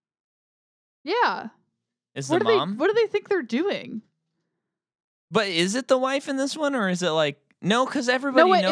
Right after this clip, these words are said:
Speaker 2: knows
Speaker 1: 'cause he kills his wife.
Speaker 2: Yeah, that's weird.
Speaker 1: I think it makes, I, I, well, it's not, I shouldn't say it makes no sense. I, I think it is dumb that he has a wife and kid. I don't know.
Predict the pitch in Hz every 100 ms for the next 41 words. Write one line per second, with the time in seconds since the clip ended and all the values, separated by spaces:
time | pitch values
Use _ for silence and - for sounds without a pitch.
0 | 381 392 330 294 240 285 277 269 277 359
1 | 233 214 - - _ _ _ _ _ _
2 | _ _ _ _ _ _ - 143 170 117
3 | 113 165 - - 113 95 87 104 143 _
4 | _ - 330 427 453 359 339 269 247 233
5 | - - - 302 - 330 302 311 320 359
6 | 339 - 269 262 285 240 240 214 208 196
7 | 196 185 196 190 190 - - - _ _
8 | - 311 311 302 359 440 415 339 302 226
9 | 196 - 240 233 220 185 226 320 226 -
10 | 220 208 220 214 214 208 196 196 175 -
11 | - 220 240 - - - 269 196 226